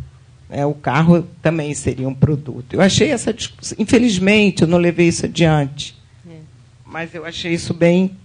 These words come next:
Speaker 1: é uma coisa assim que eu acho que a gente precisava explorar mais,
Speaker 2: É.
Speaker 1: esse limite do documento, isso aqui, né?
Speaker 2: É.
Speaker 1: E aí, quando você vinha falando,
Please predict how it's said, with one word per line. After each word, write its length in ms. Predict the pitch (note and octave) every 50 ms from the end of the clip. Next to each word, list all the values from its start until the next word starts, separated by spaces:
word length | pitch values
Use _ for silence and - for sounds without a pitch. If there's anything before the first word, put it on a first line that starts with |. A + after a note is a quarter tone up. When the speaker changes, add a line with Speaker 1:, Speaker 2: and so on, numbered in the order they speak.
| - - -
Speaker 1:
é 120 | D#3 E3+
uma 160 | E3+ F3 F3
coisa 280 | F3 - G#3+ F#3 E3+ F#3
assim 220 | F3 - - F3
que 120 | E3 - F#3+
eu 40 | D#3+
acho 180 | F3+ F#3 -
que 80 | - F3
a 40 | F#3
gente 160 | F3 F3 F#3
precisava 640 | - - F3 - - E3+ E3 E3+ G3 G3 G#3+ G#3+ F#3
explorar 520 | G3 G3 - - E3 E3 D#3 D3 D3 C#3 C3+
mais, 340 | C3+ B2+ B2 A#2 B2 C3+ D#3
Speaker 2:
É. 40 |
Speaker 1:
esse 180 | C#3+ - - F3
limite 640 | E3 E3+ E3 E3+ F3 F#3+ F#3+ F#3+ - - - - D3
do 140 | C3+ C#3 C#3+
documento, 500 | C#3 D#3 D3+ - - C#3+ D#3 D3 D3 B2+
isso 160 | - - -
aqui, 320 | D#3 D3+ - F3 D3 - - - - -
né? 200 | D#3+ E3+ F3 F3 - - - - - - -
Speaker 2:
É. 100 | - D3+ D3+ - - -
Speaker 1:
E 80 | - A3
aí, 120 | A#3+ C#4+
quando 300 | C#4 - D4+ E4 F#4 E4+
você 280 | B3+ C#4+ C4+ - - F#3+
vinha 280 | F3 E3+ F3 E3+ D#3+ D#3
falando, 880 | - E3 C#3+ C3+ D#3 F3+ F#3+ G3 G3 F#3 F3 E3+ D#3+ D#3 D#3+ D3+ -